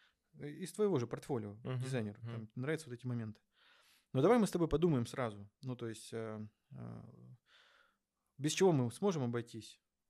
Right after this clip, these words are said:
Speaker 1: а где нам все-таки важно» и так далее. То есть ты уже не только совместно с клиентом вот в этот эквалайзер играешь, а еще и совместно с дизайнером.
Speaker 2: Мгм.
Speaker 1: И тогда получается хорошо. Тут же вопрос только в том, что ты сформулировал правильный вопрос,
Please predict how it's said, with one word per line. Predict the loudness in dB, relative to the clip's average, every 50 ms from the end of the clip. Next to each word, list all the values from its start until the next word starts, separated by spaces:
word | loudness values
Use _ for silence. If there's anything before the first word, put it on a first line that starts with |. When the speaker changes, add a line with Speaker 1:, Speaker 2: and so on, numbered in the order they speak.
| _ _
Speaker 1:
а | -12 -12 -12
где | -10 -2 0 2
нам | 2 2 0
все-таки | -2 -8 -12 -10 -8
важно» | -6 -6 -6 -6 -8 -6
и |
так | -6 -6 -4
далее. | -4 -8 -8 -8
То | -10 -10
есть | -10 -6 _
ты | 2 2 2 2 0 -2
уже | -6 -2 2 2 2 2 0 -4 -18 -20 -20 -20 _ _
не | -2
только | 0 0 0 0 0
совместно | 2 2 2 4 4 2 2 0 -2 -4 -4
с | -4
клиентом | -4 -2 -2 4 8 8 8 8 6 2 -4 -4 -6 -10 _ _ _ _ _
вот | _ -12 -10 -8 -4
в | -4
этот | -4 -2 -2
эквалайзер | -4 -4 -2 2 4 4 4 4 2 0 -6 -6
играешь, | -6 -6 -6 -8 -8 -12 -18 _ _ _ _ _ _ _ _ _ _ -4
а | -2
еще | -2 0 0
и | -2
совместно | 0 0 0 0 -2 -2 -4 -6
с | -6
дизайнером. | -4 -2 0 0 0 0 -4 -8 -12 _ _ _ _
Speaker 2:
Мгм. | -6 -6 -6 -6 -8 -12 -14 -16 -18 -20 _ _ _ _ _ _ _ _ _ _ _
Speaker 1:
И | -2 -2 0
тогда | 0 0 4 6 6 6
получается | 6 4 2 4 2 0 -4 -2 -2
хорошо. | -2 -2 0 -2 -4 -6 -6 -8 _ _ _ _ _ _ _ _ _ _ _ _ _ _ _ _ _ _ _ _ _ _ _ _ _ _ _ -20 _ _
Тут | -6 -6
же | 0 0
вопрос | -2 2 2 0 0 0
только | -6 -10 -10 -10
в | -2
том, | -2 -2 -2
что | -2 -6
ты | -8 -8
сформулировал | -10 -6 -6 -4 -2 0 0 0 0 0 -4 -4
правильный | -4 -4 -2 -2 -2 -4
вопрос, | -6 -6 -2 -2 -2 -2 -4 -14